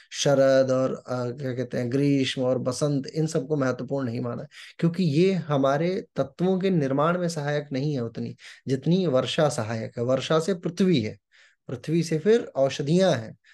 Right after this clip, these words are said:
औषधियां आप देखें ना, ये पूरी लाइन मैंने आपको लिखवाया हुआ है कि किससे क्या है। मेघ है तो वर्षा है, वर्षा है तो पृथ्वी है, पृथ्वी है तो औषधि है, औषधि है तो फिर जीव है, जीव है तो फिर ब्रह्म है, ब्रह्म है तो फिर उद्गीत है।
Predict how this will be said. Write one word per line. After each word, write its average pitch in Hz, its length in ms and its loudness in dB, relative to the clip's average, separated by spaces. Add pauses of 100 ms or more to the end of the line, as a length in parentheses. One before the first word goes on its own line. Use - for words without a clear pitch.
(120)
औषधियां 139 520 -2 (120)
आप 143 100 -4
देखें 175 240 2
ना, 269 60 -2
ये 277 160 -4
पूरी 220 220 0
लाइन 190 240 6
मैंने 202 160 4
आपको 180 180 0
लिखवाया 151 380 2
हुआ 120 240 -2
है 131 100 -18 (300)
कि 156 80 -10
किससे 175 400 0
क्या 151 280 2
है। 120 320 -2 (280)
मेघ 147 260 2
है 135 220 2
तो 131 100 -4
वर्षा 131 380 0
है, 123 220 -6
वर्षा 135 360 -2
है 123 160 -4
तो 147 100 -10
पृथ्वी 135 380 -4
है, 117 200 -4
पृथ्वी 135 360 -2
है 123 120 0
तो 131 260 -4 (240)
औषधि 139 400 0
है, 117 220 0
औषधि 135 480 -4
है 120 140 -4
तो 120 120 -6
फिर 123 180 -8
जीव 131 360 -2
है, 117 180 -4
जीव 131 320 -2
है 120 120 -2
तो 127 140 -8
फिर 143 240 -6 (300)
ब्रह्म 139 260 2
है, 117 180 -2
ब्रह्म 139 300 2
है 117 120 -4
तो - 120 -10
फिर - 220 -6
उद्गीत 190 600 -6
है। 170 100 -12